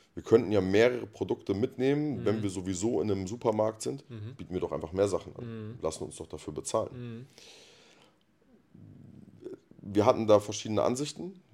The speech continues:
Speaker 1: er und ich, was das Thema Vertrieb betrifft. <laughs> Ähm, wie ich's ja vorhin, äh, dir am Anfang draußen auch schon mal gesagt
Speaker 2: Ja.
Speaker 1: hatte, man muss sich aus Prozessen rausziehen,
Speaker 2: Mhm.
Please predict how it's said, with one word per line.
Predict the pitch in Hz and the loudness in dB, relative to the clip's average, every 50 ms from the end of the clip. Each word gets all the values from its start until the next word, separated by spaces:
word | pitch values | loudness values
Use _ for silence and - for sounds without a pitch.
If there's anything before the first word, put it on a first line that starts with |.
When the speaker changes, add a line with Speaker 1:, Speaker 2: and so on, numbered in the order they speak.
| - _ - - | -20 _ 4 6
Speaker 1:
er | 113 120 | 6 6
und | 123 123 | 6 4
ich, | - 147 160 - - - - - _ - - | 0 -4 -4 -6 -10 -16 -20 -20 _ -20 -16
was | - 85 85 95 101 - | -6 0 0 0 2 0
das | - 98 - | -2 -6 -4
Thema | - - 110 104 101 98 95 87 | -2 -2 0 2 4 4 4 2
Vertrieb | - - - - - 131 135 | 0 -4 -10 -10 -10 -10 -8
betrifft. | - 147 - - 175 185 - - - - - | -8 -8 -8 -8 -10 -10 -10 -14 -16 -12 -12
<laughs> | 104 - - - - - - _ - - - - - - - - - - - - | -10 -10 -10 -12 -12 -14 -18 _ -20 -20 -20 -20 -20 -20 -20 -20 -20 -10 -2 2
Ähm, | 95 92 95 95 95 92 95 95 85 - - - - - - - - 82 80 80 | 4 6 6 6 6 6 4 2 -4 -8 -10 -14 -18 -18 -16 -16 -14 -14 -14 -10
wie | 87 95 98 | -10 -8 -4
ich's | 98 - | -2 -2
ja | 98 | -2
vorhin, | 92 - - 104 101 95 92 87 - - | -2 0 2 2 2 2 0 -4 -6 -4
äh, | - 85 82 73 69 65 - - - - - - - - - | -4 -2 -2 -2 -2 -6 -10 -14 -16 -18 -18 -18 -16 -4 0
dir | 90 | 2
am | 90 87 90 | 2 4 4
Anfang | 104 107 - 101 92 | 2 0 0 -2 0
draußen | 92 95 98 - 98 | 2 2 2 2 -2
auch | 90 | -4
schon | - - | -2 -2
mal | 98 92 | 0 0
gesagt | 87 92 87 98 107 117 | 0 0 0 -2 -2 -2
Speaker 2:
Ja. | 113 | -2
Speaker 1:
hatte, | 104 98 - 101 101 - - | -2 -2 -2 -2 -4 -4 -4
man | - 87 90 | -4 -2 -2
muss | 95 98 | -4 -4
sich | - - | -6 -4
aus | 80 87 - | -4 -6 -6
Prozessen | - - 95 - 95 95 - - | -6 -8 -4 -2 -2 -2 -2 -4
rausziehen, | 90 82 95 95 110 107 - - - 107 110 113 123 | -2 2 2 2 2 0 -4 -6 -6 -4 -4 -6 -6
Speaker 2:
Mhm. | 127 123 120 120 117 113 117 | -6 -8 -10 -10 -12 -12 -14